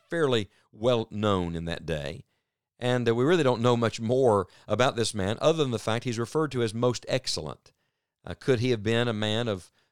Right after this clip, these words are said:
of tremendous influence or means, perhaps? Uh, was he a, a well-known man, perhaps?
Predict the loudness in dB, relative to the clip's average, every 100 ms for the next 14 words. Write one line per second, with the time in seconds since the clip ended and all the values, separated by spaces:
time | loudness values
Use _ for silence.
0 | _ -10 -4 -2 -2 -2 -4 -4 -4 -4
1 | -4 -6 -10 -10 -6 -2 -2 -2 -4 -8
2 | -10 -8 -4 -4 -6 -8 -10 -10 _ _
3 | _ _ -2 0 2 4 4 2 -2 0
4 | 2 2 2 2 2 -2 -2 -2 -4 -6
5 | -6 -6 -10 -12